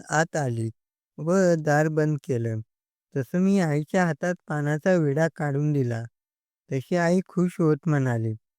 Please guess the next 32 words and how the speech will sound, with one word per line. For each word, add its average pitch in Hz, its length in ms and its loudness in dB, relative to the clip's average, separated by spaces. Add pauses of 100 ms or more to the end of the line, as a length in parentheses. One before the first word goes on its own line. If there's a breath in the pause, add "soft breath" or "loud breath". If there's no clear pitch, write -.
(380)
"अरे, 170 300 2 (120)
तुला 165 280 2
कसं 170 280 0
काय 214 160 0
माहीत 180 320 2 (120)
मला 139 260 2 (140)
पान 147 260 -2
खाण्याची 147 520 -2
इच्छा 151 280 -2
झाली 127 400 2
ते? 123 240 -4 (580)
किती 151 340 -4
प्रेम 180 340 0
करतोस 151 440 -2
रे 143 140 2
माझ्यावर 123 600 2
महेश." 117 380 -2 (640)
तसं 135 240 -4
मी 175 180 2
म्हटलं, 175 460 -2 (680)
"आई, 151 220 2 (100)
तू 202 180 2
पण 202 360 4
किती 160 280 0
प्रेम 190 340 0
करतेस 139 460 0 (100)
माझ्यावर 120 520 -2 (540)
आणि 175 320 -2
किती 175 260 -4
काळजी 165 400 2
घेतेस 135 460 -2
माझी." 117 400 -4